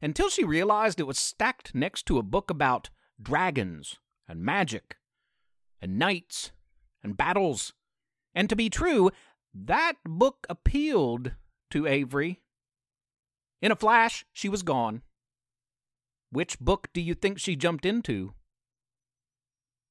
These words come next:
Find out next week when Avery, breakout, breaks out of the pages of another tale and into, well,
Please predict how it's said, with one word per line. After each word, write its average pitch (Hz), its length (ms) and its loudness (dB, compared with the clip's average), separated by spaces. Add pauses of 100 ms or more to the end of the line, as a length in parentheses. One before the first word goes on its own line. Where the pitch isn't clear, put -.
(220)
Find 233 560 4
out 220 420 0 (140)
next 202 380 -6
week 233 320 -2 (680)
when 208 240 -2
Avery, 226 600 2 (1000)
breakout, 190 840 0 (960)
breaks - 640 2
out 185 320 2
of 165 120 -6
the - 80 -4
pages 226 720 0 (360)
of - 100 -6
another 196 260 4
tale 226 540 2
and 196 180 0
into, 247 680 2 (1800)
well, 107 240 -6